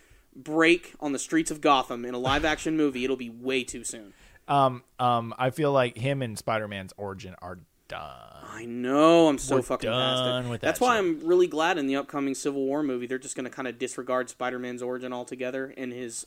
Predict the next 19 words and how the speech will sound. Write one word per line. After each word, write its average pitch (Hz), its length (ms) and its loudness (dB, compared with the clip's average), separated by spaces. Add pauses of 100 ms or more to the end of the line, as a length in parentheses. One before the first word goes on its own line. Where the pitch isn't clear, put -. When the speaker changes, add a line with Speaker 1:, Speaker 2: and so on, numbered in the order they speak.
Speaker 1:
upcoming 135 380 -6
solo 175 300 0
movie, 135 360 -4 (220)
they're 147 120 2
also 135 180 -2
gonna 127 180 -4
skip - 300 -4
right 123 140 -4
past 135 260 -4
it 131 100 -8
to - 60 -16
where 135 180 -4
he 143 300 -8
is 139 380 -8
a 143 80 -4
hero 147 360 -2
initially. 120 540 -8 (880)
Great 170 380 2
decision. 117 440 -10